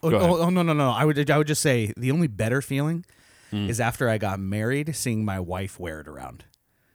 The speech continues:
Speaker 2: No way, she wore it around?
Speaker 1: That,
Speaker 2: That's
Speaker 1: that was
Speaker 2: wild,
Speaker 1: cool.
Speaker 2: dude.
Speaker 1: That was
Speaker 2: Yeah,
Speaker 1: cool.
Speaker 2: see,
Speaker 1: Yeah.
Speaker 2: K K never wore mine. We, um, I met K K in college,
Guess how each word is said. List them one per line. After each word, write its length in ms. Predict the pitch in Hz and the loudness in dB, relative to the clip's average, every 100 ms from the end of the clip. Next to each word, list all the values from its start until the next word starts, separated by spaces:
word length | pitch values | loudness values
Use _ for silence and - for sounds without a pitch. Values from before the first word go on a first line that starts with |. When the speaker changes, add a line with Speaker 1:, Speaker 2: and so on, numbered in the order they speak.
| _ - | _ -6
Speaker 2:
No 140 | 113 160 | 0 6
way, 220 | - 147 | 8 8
she 160 | - | 8
wore 220 | 120 123 165 | 6 8 8
it 80 | |
around? 500 | 117 95 101 175 220 - 101 98 | 8 4 2 2 0 -4 -8 -6
Speaker 1:
That, 260 | 123 123 _ - | -2 -2 _ -4
Speaker 2:
That's 180 | 117 110 | -2 0
Speaker 1:
that 100 | 117 | 4
was 320 | 131 127 147 | 6 6 4
Speaker 2:
wild, 100 | - | 0
Speaker 1:
cool. 140 | 104 | -6
Speaker 2:
dude. 180 | 76 64 - - - - - | -8 -12 -16 -20 -20 -14 -4
Speaker 1:
That 220 | 110 113 | -2 2
was 100 | 117 | 6
Speaker 2:
Yeah, 280 | 143 147 151 | 8 8 8
Speaker 1:
cool. 60 | |
Speaker 2:
see, 440 | - 156 139 127 110 | 6 8 8 6 0
Speaker 1:
Yeah. 260 | 98 80 80 | -10 -10 4
Speaker 2:
K 160 | 170 | 6
K 140 | 175 220 | 10 10
never 200 | 180 175 | 10 8
wore 220 | 160 170 | 8 6
mine. 480 | 139 110 107 113 120 - | 8 6 6 2 0 -4
We, 380 | 120 131 147 151 | 4 8 10 10
um, 600 | 127 117 110 107 101 104 _ | 8 8 6 4 2 -4 _
I 100 | 160 | 6
met 180 | 185 185 | 10 10
K 180 | - 165 | 8 4
K 180 | 156 117 | 6 6
in 100 | 104 | 4
college, 680 | 120 101 90 87 82 - | 4 6 6 2 0 -2